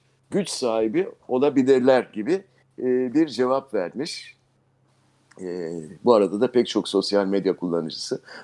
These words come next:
Macron'un Lübnan ziyareti sırasındaki, e, tutumu ve üslubunun, bu üslubunun arkasında da sömürge zihniyetinin yattığı, e, yorumlarında da bulunmuş. Şimdi, e, ben tabii patlama sonrasında ve Macron'un ziyaretiyle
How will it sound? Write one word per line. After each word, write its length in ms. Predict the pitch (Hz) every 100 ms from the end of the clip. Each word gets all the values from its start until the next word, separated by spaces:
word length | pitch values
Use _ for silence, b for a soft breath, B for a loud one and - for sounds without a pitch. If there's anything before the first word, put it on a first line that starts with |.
| B
Macron'un 560 | 110 101 92 98 123 110
Lübnan 320 | 117 107 95
ziyareti 460 | 92 92 90 87 95 - - _ _
sırasındaki, 920 | - 90 92 - 90 90 90 - 104 - b b _ - 98
e, 320 | 101 101 95 -
tutumu 560 | 104 - 120 117 160 135
ve 180 | 113 -
üslubunun, 720 | 113 - 120 101 101 104 98
bu 160 | 127 123
üslubunun 420 | - 110 104 101
arkasında 580 | 98 - 90 - 101 104
da 80 |
sömürge 560 | - - 131 143 135 135
zihniyetinin 680 | 95 101 95 98 101 101 - b b -
yattığı, 680 | 107 113 - - 117 117 -
e, 60 | 101 98 95 92 92
yorumlarında 600 | 104 92 90 85 85 104
da 140 | 151
bulunmuş. 640 | 131 120 98 80 - - _ _ _ - B B B _ _
Şimdi, 380 | - 151 151 156
e, 320 | 151 139 135 131 131 131 123 110 107 107 131
ben 280 | 147 147
tabii 280 | - 143 151
patlama 540 | - 139 131 143 139 139
sonrasında 840 | 135 135 127 123 120 123 131 127
ve 100 | 120
Macron'un 420 | 113 117 127 143
ziyaretiyle 720 | 165 135 117 107 95 95 92